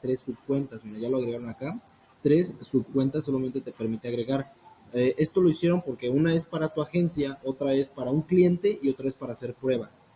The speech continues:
¿ok? Entonces, eh, la que haces para pruebas, pues, normalmente haces un snapshot o algo así, o algo así, y luego ya la instalas en la, en la del cliente. Ahora, el de dos noventa y siete ya te permite crear, eh,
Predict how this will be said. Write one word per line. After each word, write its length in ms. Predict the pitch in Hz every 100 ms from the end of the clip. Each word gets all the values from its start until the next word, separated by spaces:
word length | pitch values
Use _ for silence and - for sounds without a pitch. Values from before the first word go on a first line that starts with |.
| -
¿ok? 240 | 151 254 - - - -
Entonces, 640 | 120 143 139 147 139 - -
eh, 440 | 123 120 117 120
la 220 | 120 127 127
que 80 |
haces 100 | 160
para 240 | - 151 -
pruebas, 300 | 160 175 165
pues, 200 | - 131
normalmente 540 | 123 123 127 139 135
haces 240 | 127 131 135
un 160 | 123
snapshot 460 | 113 151 175 190 -
o 60 | 131
algo 220 | 131 127
así, 180 | 120 135 - -
o 120 | 117
algo 200 | 127 139
así, 240 | 131 208 240
y 60 | -
luego 180 | 127 131
ya 100 | 127
la 80 | 127
instalas 380 | 117 123 127
en 120 | 120 110
la, 140 | 107 -
en 140 | 110
la 80 | 107
del 140 | 104
cliente. 440 | - 151 156 - 120 _ _ _ _ _ -
Ahora, 280 | 135 143 -
el 120 | 131
de 100 | 131
dos 140 | 135 175
noventa 260 | 190 170
y 40 | 160
siete 200 | 165 165
ya 80 | 151
te 100 | 156
permite 480 | 127 127 135 147
crear, 400 | - 120 113 120 -
eh, 180 | 123